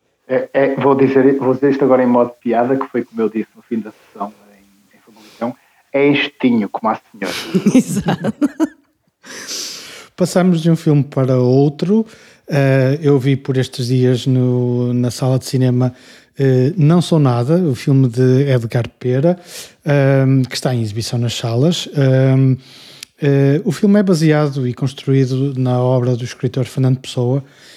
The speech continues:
Speaker 3: e nas várias pessoas que nele habitavam. Ehm, não se pode esperar, eh,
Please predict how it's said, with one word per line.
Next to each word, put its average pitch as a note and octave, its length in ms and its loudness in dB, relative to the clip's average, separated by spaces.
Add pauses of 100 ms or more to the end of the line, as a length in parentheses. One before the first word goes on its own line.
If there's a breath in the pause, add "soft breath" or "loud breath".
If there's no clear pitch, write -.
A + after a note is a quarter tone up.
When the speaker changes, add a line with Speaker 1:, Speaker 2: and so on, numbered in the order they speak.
(200 loud breath)
Speaker 3:
e C#3+ 40 -2
nas C#3+ 180 2
várias C#3 480 2
pessoas C3 460 -2
que - 160 -6 (180)
nele B2+ 480 2
habitavam. A2 580 -6 (520 loud breath)
Ehm, C#3 640 2 (380)
não F3+ 320 0
se - 100 -4
pode D#3+ 220 -2
esperar, C#3 460 -2
eh, C3+ 680 0